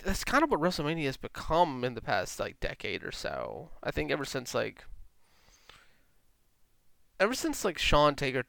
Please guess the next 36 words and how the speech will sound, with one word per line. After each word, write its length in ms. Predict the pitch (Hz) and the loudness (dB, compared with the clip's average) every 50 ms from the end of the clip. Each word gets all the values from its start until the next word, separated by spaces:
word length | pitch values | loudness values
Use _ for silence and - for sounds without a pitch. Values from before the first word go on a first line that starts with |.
| - | -4
uh, 180 | - 123 120 113 - | -6 -6 -6 -6 -6
twenty-six, 840 | - - 127 117 - - - 117 110 101 - - - - - - - - - | -6 -6 -4 -4 -4 -4 -2 -2 -2 -2 -2 -4 -6 -6 -6 -10 -10 -8 -6
like, 180 | - 87 71 | -6 -4 -4
I 40 | - | -6
think 180 | - - 123 110 | -8 -6 -2 0
that's 320 | 120 113 104 - - - | 2 2 2 0 -6 -6
really 320 | 117 113 113 110 113 113 | -6 -4 -4 -2 -4 -4
what 320 | 110 113 113 110 107 101 - _ _ - | -2 0 0 2 2 0 -2 _ _ -12
the 100 | - 120 | -8 -6
show's 260 | - - 131 120 117 | -4 -2 -4 -4 -4
gonna 140 | - 131 123 | -4 -6 -6
boil 220 | 120 - 120 120 | -4 -2 -2 -2
down 240 | 120 117 110 123 127 120 | 0 0 -2 -2 -2 -4
to. 320 | - 117 110 104 101 104 - - - _ - - - | -6 -6 -6 -6 -6 -8 -12 -16 -20 _ -18 -6 2
In 100 | 185 196 | 4 6
many 120 | 277 330 | 6 6
ways, 200 | 302 277 247 220 | 6 6 4 4
that's 140 | - 202 - | 2 -2 -2
what 100 | - 214 | -2 -2
the 80 | - - | -2 0
show's 220 | - 202 185 151 | 2 2 2 4
always 280 | 127 117 123 139 147 139 | 4 2 2 2 0 -2
been. 300 | - 101 98 101 101 98 - - - - - - - - - - - - _ _ _ _ | -6 -8 -8 -8 -10 -12 -16 -18 -20 -20 -20 -20 -20 -20 -20 -20 -20 -20 _ _ _ _
Um, 380 | - 110 131 143 147 156 - - - - - _ - - | -8 -8 -8 -8 -12 -16 -16 -16 -16 -18 -20 _ -4 4
very 180 | 156 160 160 143 | 6 8 8 8
rarely 320 | 135 135 135 135 135 135 | 8 8 8 8 8 6
do 100 | 127 123 | 4 2
you 160 | 127 123 123 120 | -2 -4 -2 0
get 140 | 131 123 | 0 2
a 60 | 117 120 | 2 2
match 260 | 117 117 113 - - | 2 0 0 0 0
where 160 | 120 120 117 | 2 2 2
ever, 380 | 95 113 127 127 120 117 117 - | 4 4 4 4 4 2 -2 0
or 200 | - 127 123 - - | 0 0 0 0 0
a 140 | - 120 123 | -2 -2 0
show, 560 | - - 143 131 123 120 113 110 - - | 0 2 4 4 4 4 2 -2 -4 -8